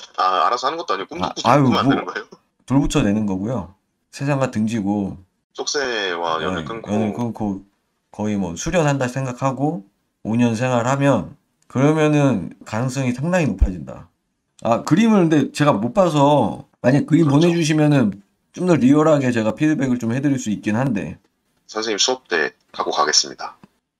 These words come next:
Speaker 2: 아, 지금 좋은데, 지금. 매운맛 아니고 순한 맛으로. 여기 방송에서 그림 안 보여주고 다른 모니터로 저만 딱 보고.
Speaker 1: 정말 감사한데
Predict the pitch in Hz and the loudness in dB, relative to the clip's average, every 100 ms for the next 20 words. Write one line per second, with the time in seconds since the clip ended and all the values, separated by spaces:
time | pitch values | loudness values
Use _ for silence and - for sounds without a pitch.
0 | _ - 92 104 110 110 104 98 107 117 | _ -8 -2 2 4 2 0 -2 -2 0
1 | 101 104 110 90 82 85 78 71 - _ | 0 0 0 -2 -6 -10 -10 -12 -14 _
2 | - 98 127 180 160 110 113 123 127 123 | -6 2 4 4 4 4 2 2 2 0
3 | 87 - 175 185 170 120 95 76 - _ | -2 -4 0 0 2 -2 -4 -10 -14 _
4 | - 110 127 139 113 123 143 123 127 120 | -6 0 4 4 4 2 2 0 2 2
5 | 98 120 123 123 147 113 - 135 127 117 | 4 4 2 4 2 2 2 2 4 2
6 | - 101 110 120 90 - _ - 101 107 | -2 -2 0 -2 -4 -14 _ -4 -2 0
7 | 117 - 104 127 160 160 - _ _ - | -2 -2 0 2 2 0 -12 _ _ -14
8 | 90 98 85 92 90 82 90 | -6 -4 -2 0 0 0 -4